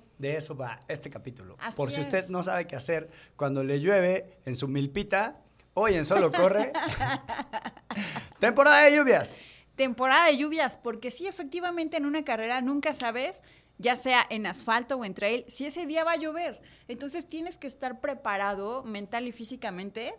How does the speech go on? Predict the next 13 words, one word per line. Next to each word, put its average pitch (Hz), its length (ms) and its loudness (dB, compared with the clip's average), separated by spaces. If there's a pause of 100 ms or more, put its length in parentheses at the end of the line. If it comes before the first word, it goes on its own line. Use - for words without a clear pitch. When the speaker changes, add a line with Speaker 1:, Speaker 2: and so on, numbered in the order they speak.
Speaker 2:
para 190 280 -6
poder 196 260 -8
sobrellevar 202 720 -6
una 214 280 -8
carrera 185 400 -4
con 185 160 -12
lluvia 196 320 -6
o 220 160 -4
un 285 260 -6
entrenamiento. 196 760 -6 (220)
Que 196 100 -14
no 208 100 -12
sean 277 220 -8